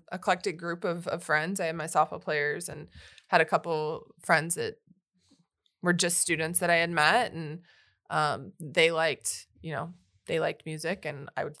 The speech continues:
tag along. That was when I first got introduced to Reckless Kelly. We went to a concert 'cause one of them were really big fans, and that's when I was like, "Oh, I like their music." So then, you know, you just, I,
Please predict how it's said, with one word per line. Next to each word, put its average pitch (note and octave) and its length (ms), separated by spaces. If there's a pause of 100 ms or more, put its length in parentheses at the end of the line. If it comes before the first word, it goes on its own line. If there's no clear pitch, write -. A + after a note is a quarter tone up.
tag D#3 220
along. D3 240
That D3+ 100
was - 240
when D#3+ 140
I C#3 100
first D#3 340
got D#3+ 120
introduced D3+ 400
to - 80
Reckless D3+ 300
Kelly. D#3 300
We E3 120
went B2+ 140
to - 80
a - 40
concert - 420
'cause E3 140
one D3+ 140
of D3 80
them - 180
were D#2+ 100
really - 220
big - 180
fans, C#2+ 360
and - 80
that's - 180
when - 100
I - 40
was - 120
like, - 160
"Oh, F#3+ 320 (460)
I A#3 60
like A3+ 160
their B3 100
music." C4+ 480 (460)
So - 160
then, A3 240
you G#3 120
know, D3+ 120
you F#3+ 100
just, - 420
I, F3+ 200